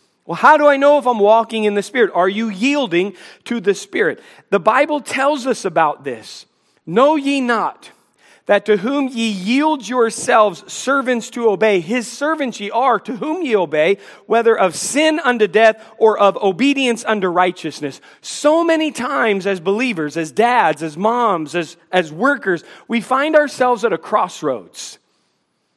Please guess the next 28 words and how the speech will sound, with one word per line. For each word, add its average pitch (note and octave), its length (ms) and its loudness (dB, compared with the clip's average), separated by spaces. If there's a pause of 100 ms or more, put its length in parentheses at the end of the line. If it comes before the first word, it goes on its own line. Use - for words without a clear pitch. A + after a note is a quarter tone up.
(360)
I've C4 160 4
got C#4+ 120 6
a B3+ 80 0
decision G#3 600 -2
to F3+ 80 -4
make. E3 240 0
I've B3 140 0
got C#4 160 2
an B3+ 100 0
emotion G#3+ 640 2
to E3 60 -2
process. D3 680 -2
I've, A#3+ 220 4
I've B3+ 160 4
got C4 120 2
a G3+ 60 -2
thought C#4+ 540 0
to G#3 100 -2
filter. E3 520 -2 (260)
I'm G3+ 180 2
standing D#4 540 0
at C4 80 0
a G#3 40 -6
crossroads. A3 640 -2 (120)
I C4 500 2
am A3+ 180 0
ultimately A#3 640 0
yielding. F#3+ 540 0